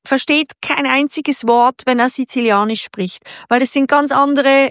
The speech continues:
Redewendungen. Das ist, äh, ich, ich kann kein Sizilianisch, ich, ich verstehe so ein paar Bruchstücke oder kann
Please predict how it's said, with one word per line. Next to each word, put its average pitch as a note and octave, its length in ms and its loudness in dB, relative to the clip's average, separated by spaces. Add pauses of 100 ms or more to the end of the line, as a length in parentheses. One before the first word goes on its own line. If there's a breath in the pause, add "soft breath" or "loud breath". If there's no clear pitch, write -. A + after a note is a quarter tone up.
Redewendungen. C4+ 1120 0
Das C4 160 -4
ist, - 280 -6
äh, B3 140 0
ich, C4 280 -6
ich D#4 200 -2
kann C#4+ 200 0
kein C4 260 0
Sizilianisch, D4 840 0
ich, - 240 -8
ich G#3+ 160 -10
verstehe G#3+ 440 -2
so G3+ 140 -4
ein G3 80 -4
paar F#3+ 280 -2
Bruchstücke D4 840 -2
oder G#3 200 -2
kann A3 360 -2